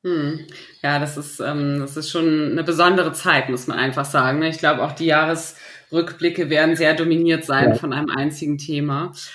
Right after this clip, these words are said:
Speaker 1: Ähm, genau. Aber schön, dass ihr jetzt in Wien seid. Das ist toll.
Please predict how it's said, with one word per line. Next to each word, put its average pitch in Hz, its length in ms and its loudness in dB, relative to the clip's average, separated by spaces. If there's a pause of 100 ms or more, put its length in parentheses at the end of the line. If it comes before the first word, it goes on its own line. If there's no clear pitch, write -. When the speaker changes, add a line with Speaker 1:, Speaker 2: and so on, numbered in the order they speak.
(340)
Speaker 1:
Ähm, 151 360 -4
genau. 147 260 -4
Aber 156 300 2
schön, 226 240 2
dass 208 160 2
ihr 196 60 2
jetzt 190 100 -2
in 190 140 0
Wien 170 240 0
seid. 135 260 0
Das 151 160 -10
ist - 200 -14
toll. 135 380 -2